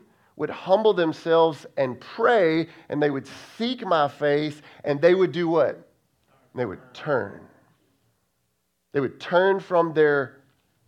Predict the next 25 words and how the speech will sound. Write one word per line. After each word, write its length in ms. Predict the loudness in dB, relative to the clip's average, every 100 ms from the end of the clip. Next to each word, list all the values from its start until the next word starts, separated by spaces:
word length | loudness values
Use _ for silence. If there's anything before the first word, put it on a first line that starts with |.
| _ _
wicked 380 | -4 -4 -2 -6
ways, 320 | -6 -8 -8
their 140 | -8 -8
brokenness. 800 | -6 0 0 0 -8 -16 -20 _ -20 -20 _ _ _ _ _ _ _ _ _
And 200 | -8 -8 -12 -2
then 340 | 6 6 6
what 220 | 4 0 -2
would, 120 | -8
what 140 | -4
did 140 | -2 0
God 160 | 0
promise? 420 | 0 -4 -2 -6
"When, 400 | -2 2 2 0
when 300 | 0 2 2
they 180 | 0 0
turn, 320 | 0 -4 -4 0
then 240 | -2 0
I 200 | -2 -4
will. 400 | -4 -8 -12 -20 _ _ _ _ _ _ _ _ _
Then 340 | -6 -2 2
I 100 | 2
will 240 | 2 -2 -6
hear 360 | -8 -8 -6
from 200 | -8 -12
heaven 500 | -10 -10 -8 -10 -14